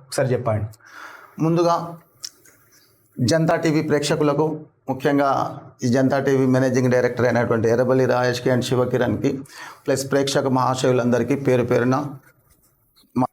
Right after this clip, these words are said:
Speaker 2: ధన్యవాదాలు. ముఖ్యంగా నరేందర్ రెడ్డి గారు ఒక సామాన్య కుటుంబంలో పుట్టి,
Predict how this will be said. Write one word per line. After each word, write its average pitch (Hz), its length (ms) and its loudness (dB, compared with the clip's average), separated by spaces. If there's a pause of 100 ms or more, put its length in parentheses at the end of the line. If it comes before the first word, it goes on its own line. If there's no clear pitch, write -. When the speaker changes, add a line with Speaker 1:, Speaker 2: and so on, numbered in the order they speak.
Speaker 2:
ధన్యవాదాలు. 123 580 -4 (1000)
ముఖ్యంగా 175 480 0 (840)
నరేందర్ 147 400 2
రెడ్డి 143 240 2
గారు 135 240 2 (760)
ఒక 127 100 -2 (100)
సామాన్య 143 440 2
కుటుంబంలో 123 640 0
పుట్టి, 117 280 -2